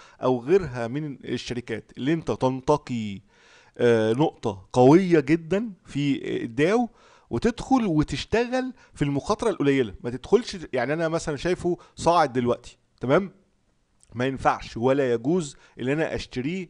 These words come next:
عند اتنين وتلاتين ألف، عشان مثلًا واحد يقول لي إيه؟ آه، أنت قلت إيه؟ إن أنا هشتري. لأ،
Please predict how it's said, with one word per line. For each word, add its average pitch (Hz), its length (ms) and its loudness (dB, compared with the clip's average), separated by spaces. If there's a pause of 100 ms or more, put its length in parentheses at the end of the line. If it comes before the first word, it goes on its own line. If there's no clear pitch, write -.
عند 143 300 -4
اتنين 151 200 -8
وتلاتين 147 320 -8
ألف، - 200 -12 (240)
عشان 120 220 -10
مثلًا 117 500 -10
واحد 127 280 -8
يقول 123 140 -2
لي 120 60 -8
إيه؟ 127 220 -6 (320)
آه، 131 220 6
أنت 120 180 -6
قلت 147 300 0
إيه؟ 135 280 0
إن 117 80 -8
أنا 135 340 -4
هشتري. 117 280 -6
لأ، - 280 -2